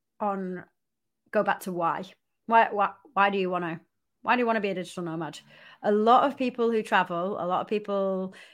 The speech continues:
who are digital nomads are running away from something, running away from their problems, running away from themselves. And I've been that person in the past as well. And you think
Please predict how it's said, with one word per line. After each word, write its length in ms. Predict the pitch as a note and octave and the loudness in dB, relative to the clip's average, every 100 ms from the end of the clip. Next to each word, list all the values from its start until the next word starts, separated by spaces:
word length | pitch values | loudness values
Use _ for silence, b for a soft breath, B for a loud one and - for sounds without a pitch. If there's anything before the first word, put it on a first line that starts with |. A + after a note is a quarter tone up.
| - | -6
who 80 | F#3+ | -2
are 80 | F#3 | -2
digital 340 | A3+ B3 A#3 | -4 -6 -4
nomads 500 | G3+ G3 F#3+ F#3 - B B B B - | -4 -2 -4 -4 -12 B B B B -4
are 80 | G3+ | -2
running 340 | G3 B3 A#3+ | 2 2 2
away 240 | G#3+ G3+ F#3+ | 2 2 0
from 200 | F#3+ F3 | -4 -8
something, 440 | F3+ E3+ E3+ E3+ | -6 -6 -6 -4
running 220 | F#3+ A3+ | -2 -2
away 180 | G#3+ G3 | 0 -2
from 140 | G3 F#3+ | -4 -6
their 80 | |
problems, 500 | F3+ F#3+ F3 F3 E3+ F3 | -4 -4 -4 -6 -8 -6
running 200 | F3+ F3 | -6 -4
away 220 | F3 E3+ | -4 -6
from 160 | E3 | -6
themselves. 640 | E3 D#3 F3 D3+ C3+ - - - | -8 -6 -6 -6 -6 -12 -12 -6
And 140 | G3 | 0
I've 140 | A#3 A3 | 0 0
been 120 | F#3+ | -2
that 140 | F3+ | -4
person 320 | - F3+ - F3+ | -4 -8 -6 -10
in 80 | |
the 60 | F3+ | -8
past 320 | E3+ E3+ - | -6 -8 -8
as 160 | E3 F3+ | -12 -6
well. 300 | D#3 D#3+ _ | -6 -6 _
And 140 | G#3 G3 | -10 -10
you 80 | |
think 360 | F#3+ G#3+ - | -4 -4 -4